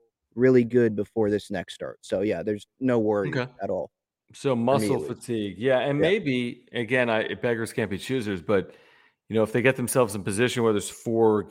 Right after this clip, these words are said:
Speaker 2: or so games left in the regular season and they have clinched, then maybe you can give Musgrove, I don't know, eight, nine, ten days before game three, if that makes sense. He, he would pitch,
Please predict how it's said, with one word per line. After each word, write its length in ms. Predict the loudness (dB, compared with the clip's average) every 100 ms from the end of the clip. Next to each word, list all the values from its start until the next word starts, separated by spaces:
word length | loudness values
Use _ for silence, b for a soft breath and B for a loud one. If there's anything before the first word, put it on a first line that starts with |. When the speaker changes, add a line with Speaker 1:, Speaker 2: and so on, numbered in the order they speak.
| -10
Speaker 2:
or 140 | -8
so 300 | -4 2 2 2
games 300 | 0 -2 -2
left 240 | -4 -2
in 60 | -2
the 60 |
regular 360 | 0 -2 -2 -6
season 380 | -2 -2 -2 -4
and 160 | -2
they 60 | -2
have 160 | -4
clinched, 560 | -6 -2 0 -2 -6 -16 _ _ _ _ _ _ _ _
then 400 | -2 2 4 4
maybe 320 | 4 4 4 2
you 200 | -2 -4
can 280 | -6 -6
give 320 | 0 2 2 2
Musgrove, 960 | 0 0 0 4 4 2 -4 -16 -20 _ _ -16 -8
I 100 | -4
don't 120 | 0
know, 120 | 0
eight, 200 | 0 -2
nine, 200 | -4 -6
ten 280 | -4 -2 2
days 380 | 4 4 4 -2
before 360 | -10 -6 -6 -2
game 240 | 0 -2
three, 360 | -2 -2 -2 -2
if 180 | -8
that 140 | -6 -4
makes 200 | -4 -4
sense. 300 | -4 -4 -4
He, 200 | -4 -2
he 120 | -4
would 180 | -4 -2
pitch, 420 | 0 0 -4